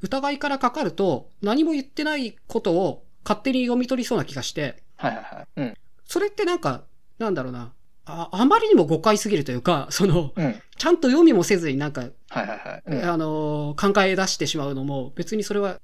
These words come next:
Speaker 1: あまり良くないかなとも思ってて。
Speaker 2: うんうんうん。
Speaker 1: だからやっぱり書いてあるものをまずは受け止めて、えー、
Speaker 2: うん。
Speaker 1: その上で疑いがかかってくる。で、作品の方で言えば、
Speaker 2: うんうんうん。
Speaker 1: なんでそんな気持ちになるのかっていうふうに能動的に考えるってことは、まずはその気持ちになるっていうところを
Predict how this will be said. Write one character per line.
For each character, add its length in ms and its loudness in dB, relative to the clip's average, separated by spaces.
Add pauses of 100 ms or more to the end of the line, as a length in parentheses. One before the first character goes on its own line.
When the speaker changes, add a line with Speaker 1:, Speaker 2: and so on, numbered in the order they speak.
Speaker 1:
あ 100 -6
ま 120 -2
り 80 -2
良 100 -4
く 100 -4
な 100 2
い 60 -2
か 100 -2
な 220 0
と 100 -6
も 100 -8
思 140 -8
っ 40 -10
て 160 -14
て。 200 -2
Speaker 2:
う 20 -2
ん 40 0
う 20 0
ん 20 0
う 480 -8
ん。 40 -20
Speaker 1:
だ 60 -8
か 120 -4
ら 80 -4
や 80 -2
っ 80 -10
ぱ 100 -6
り 240 -4 (320)
書 100 0
い 80 -2
て 80 -2
あ 40 0
る 100 -2
も 100 -2
の 80 -2
を 40 -2
ま 120 2
ず 100 -2
は 200 -4
受 220 -4
け 100 -6
止 60 -8 (240)
め 160 -4
て、 400 -2 (220)
え 220 -8
ー、 100 -2
Speaker 2:
う 20 -4
ん。 20 -10
Speaker 1:
そ 140 -6
の 100 -6
上 200 0
で 220 -2 (280)
疑 280 2
い 40 0
が 100 2
か 160 -6
か 120 -2
っ 60 -8
て 80 -8
く 120 -10
る。 160 -12 (160)
で、 100 -4
作 240 -6
品 140 2
の 60 -2
方 100 -2
で 80 0
言 100 0
え 20 0
ば、 100 4
Speaker 2:
う 20 6
ん 40 2
う 40 -4
ん 0 -
う 40 -8
ん。 20 -18 (220)
Speaker 1:
な 160 0
ん 40 4
で 120 0
そ 100 0
ん 60 0
な 80 -2
気 100 -2
持 100 2
ち 140 -4
に 60 2
な 100 2
る 60 0
の 100 0
か 120 -2
っ 60 -12
て 100 -6
い 20 -6
う 40 -8
ふ 40 -8
う 40 -2
に 60 4
能 140 4
動 120 2
的 140 -2
に 80 2
考 240 0
え 60 0
る 40 -6
っ 40 -6
て 80 -10
こ 80 -8
と 100 -4
は、 180 -4
ま 140 4
ず 120 4
は 100 4
そ 120 6
の 120 4
気 100 4
持 80 2
ち 180 -6
に 60 -6
な 140 2
る 80 2
っ 20 -6
て 220 -10
い 20 -4
う 60 -6
と 120 -8
こ 120 -6
ろ 80 -4
を 320 -4